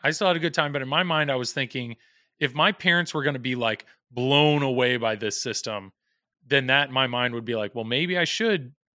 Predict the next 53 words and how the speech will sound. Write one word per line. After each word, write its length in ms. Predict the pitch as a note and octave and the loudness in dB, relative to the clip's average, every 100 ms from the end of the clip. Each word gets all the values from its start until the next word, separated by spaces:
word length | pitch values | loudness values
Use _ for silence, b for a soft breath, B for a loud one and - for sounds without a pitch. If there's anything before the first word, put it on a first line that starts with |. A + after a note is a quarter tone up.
| _ - | _ -4
really 300 | D#3 D#3 E3 | 0 0 -2
still 280 | - C#3+ D3+ | 0 0 -2
consider 360 | C#3+ B2+ D3 | -4 0 0
a 40 | C#3+ | 0
P 180 | D#3+ D#3 | -4 -2
three, 240 | A#3+ A3 | 0 2
because 460 | D3 - C#3+ C3 b b b - | 0 0 0 0 b b b -8
if 120 | C3 | -2
my 120 | D#3 | 0
friends 220 | F#3 G#3 F3 | 0 -2 -2
and 120 | D3 | 0
family 300 | E3 F#3 D#3 | 0 2 0
are 100 | A#2+ | 0
gonna, 180 | C3 A#2+ | 0 0
like, 200 | A2 - | -2 -4
flock 540 | - B2 C3 D#3 - | -4 2 4 4 0
to 100 | B2+ | -8
play 240 | - C#3+ | -2 0
this 200 | C3 B2 | 0 -4
game 380 | - C#3 E3+ C3+ | -4 2 2 2
because 300 | A#2 - B2 | -4 -4 -4
of 120 | A#2 | -4
how 300 | B2+ A#2+ A2+ - _ _ _ _ _ | 0 2 0 -4 _ _ _ _ _
cool 480 | - F3 F#3 F3+ E3 C#3+ | -2 4 6 6 6 4
or 80 | |
innovative 460 | C#3+ D#3+ C#3+ C3+ B2 | 2 2 2 2 0
or 80 | A2+ | -4
unique 380 | A2+ C3 G3 D#3 | -4 -2 -2 -2
it 80 | |
is, 320 | B2+ A#2 A2 - _ _ - | -2 -2 -4 -10 _ _ -2
that 60 | D3 | 0
would 100 | C3+ | 0
be 80 | C3 | 0
really 180 | B2+ | 0
cool." 240 | - C4+ A3+ | 2 2 4
But 220 | E3 C#3 _ _ _ - | 4 0 _ _ _ -6
we 120 | G3+ | 0
played 240 | G3 F#3 | 6 6
it 60 | F#3+ | 6
for, 80 | F3+ | 4
like, 140 | D#3 | 4
fifteen 400 | - E3 F3+ D#3 | 2 0 2 2
minutes. 280 | D3 F3 - | 2 2 0
My 120 | C#3 | 0
dad's 240 | C#3 D3 B2+ | 2 2 2
like, 180 | G#2+ - - | 0 -4 2
"All 100 | G#3+ | 6
right, 220 | G#3 F#3 D#3 | 6 4 4
what 120 | F#3 | 4
else 180 | G3 - | 2 2
do 80 | |
we 100 | A#2+ | 0
have?" 220 | A#2 G2 | 2 0